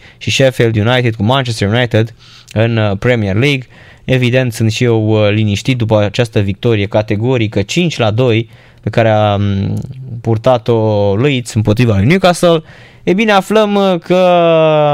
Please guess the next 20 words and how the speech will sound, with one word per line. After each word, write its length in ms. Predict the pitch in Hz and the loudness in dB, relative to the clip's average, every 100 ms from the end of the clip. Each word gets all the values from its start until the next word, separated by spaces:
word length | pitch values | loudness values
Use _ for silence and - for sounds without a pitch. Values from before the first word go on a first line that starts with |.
| 143 | -2
um, 640 | 139 131 127 123 123 - 135 - _ _ _ _ _ _ _ _ _ _ _ _ _ _ _ _ _ | -4 -4 -4 -6 -6 -8 -12 -16 _ _ _ _ _ _ _ _ _ _ _ _ _ _ _ _ _
în, 240 | 151 156 | 0 2
uh, 280 | 156 143 139 | 2 0 0
scurt, 520 | - - 196 185 - | -4 -2 0 0 0
uh, 200 | 160 147 139 | 0 2 0
timp, 400 | - 185 175 151 | 0 0 0 0
uh, 600 | 151 143 139 135 131 127 120 - - - _ _ | 0 2 0 0 0 -2 -4 -10 -20 -20 _ _
uh, 340 | - - 78 - 147 160 | -6 -6 -6 -8 -12 -4
Răzvan 440 | 131 135 156 160 | 0 2 2 2
Burleanu 720 | 143 135 151 147 143 139 135 139 _ | 0 0 2 0 0 -2 -4 -6 _
va 220 | 120 123 | -2 0
merge 380 | 117 131 117 110 | 0 -2 0 0
la 180 | 110 107 | 2 0
fifa, 680 | - 131 - 92 101 120 139 | -2 -4 0 0 0 -2 -8
va 260 | - 104 107 | -8 -4 -4
fi 160 | 107 123 | -2 -4
într-un 300 | 113 117 110 | -2 -2 -2
consiliu 500 | 110 110 110 135 107 | 0 -2 0 -2 0
la 120 | 98 | -2
fifa. 520 | 107 170 - 135 127 | -2 -2 2 0 0